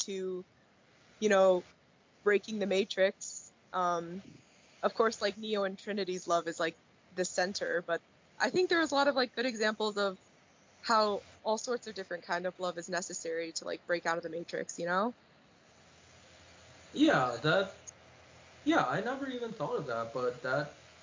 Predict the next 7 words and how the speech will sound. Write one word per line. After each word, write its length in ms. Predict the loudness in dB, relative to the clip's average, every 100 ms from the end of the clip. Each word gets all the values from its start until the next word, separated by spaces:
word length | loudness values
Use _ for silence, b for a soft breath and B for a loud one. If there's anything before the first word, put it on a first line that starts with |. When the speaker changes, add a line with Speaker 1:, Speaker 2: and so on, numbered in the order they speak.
| -20 -10
Speaker 2:
makes 380 | -6 -6 -8
complete 520 | -12 -8 -6 -4 -6 -6
sense. 500 | -6 -4 -6 -8 -2
Like, 340 | 0 0 -4 -18 -14 -4
all 280 | 0 0
the, 520 | 2 2 4 4 2 -4 -14 -20 -20 -20 -20 -20 -20 -20 -20 -20 -20 -20 -20 -6
like, 240 | 0 2